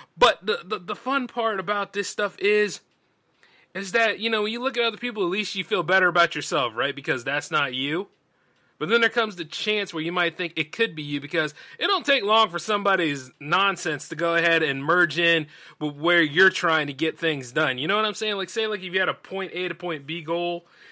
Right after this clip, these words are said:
chances are somebody comes up out of nowhere with all their negativity and nonsense they didn't take the time to solve, and then they try to mix it in with yours,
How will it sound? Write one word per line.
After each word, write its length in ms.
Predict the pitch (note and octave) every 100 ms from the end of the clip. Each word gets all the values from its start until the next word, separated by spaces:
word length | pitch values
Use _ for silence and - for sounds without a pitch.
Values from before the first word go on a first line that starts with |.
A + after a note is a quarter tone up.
| -
chances 320 | F#3+ F3+ E3+
are 140 | F3+ E3+
somebody 420 | - F3+ F3 F3
comes 260 | F3 E3
up 160 | F3 D#3+
out 180 | F3 F3
of 60 | E3
nowhere 520 | E3+ E3+ F3 F3+ F3 - -
with 140 | C#3 D#3+
all 480 | F#3 G#3 A3 A3+
their 260 | G#3 A3 G#3+
negativity 640 | G3+ G3+ G3 G#3+ F#3+ F#3
and 100 | E3
nonsense 420 | F3 F#3 F#3 D#3 C3+
they 100 | E3
didn't 220 | F3 D#3
take 140 | F3+
the 80 | D3+
time 240 | - F3
to 60 | E3
solve, 480 | - E3 F3 F#3 E3+ - -
and 100 | C3
then 60 | E3
they 80 | E3
try 180 | F#3
to 80 | D#3+
mix 380 | C3 D3+ E3+ -
it 80 | D#3+
in 180 | E3+ D3
with 140 | B2
yours, 640 | A#2+ C#3 F3+ F#3+ G3 -